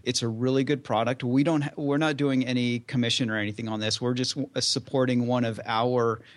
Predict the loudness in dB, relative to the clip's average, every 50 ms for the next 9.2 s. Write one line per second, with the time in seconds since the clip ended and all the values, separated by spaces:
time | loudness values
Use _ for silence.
0 | -20 -12 -8 -6 -4 -2 0 0 2 2 2 2 2 0 0 -2 -2 -2 -2 -2
1 | -4 -4 -4 -6 -6 -4 -4 -2 -2 -2 -4 -4 -4 -4 -4 -4 -6 -8 -10 -16
2 | -20 -20 -20 -14 -6 -4 -4 -2 -4 -4 -6 -6 -4 -2 0 2 2 2 2 0
3 | -2 -2 -2 -2 -2 0 0 0 0 -2 -2 -4 -4 -6 -4 -4 -4 -4 -4 -4
4 | -4 -4 -2 -2 -2 -2 -2 -4 -8 -8 -4 -2 -2 0 -2 -2 -4 -4 -6 -4
5 | -2 -2 0 0 2 2 0 0 0 -2 -4 -6 -6 -4 -4 -2 -2 -2 -2 -4
6 | -6 -8 -10 -8 -6 -6 -6 -6 -8 -8 -8 -8 -8 -8 -8 -4 -2 0 0 0
7 | 0 -2 -4 -4 -4 -4 -4 -2 -2 0 2 2 2 2 2 2 2 2 0 -2
8 | -2 -2 0 0 0 0 0 -2 -2 -2 -2 -2 -2 -2 -2 -2 0 0 2 2
9 | 2 0 -2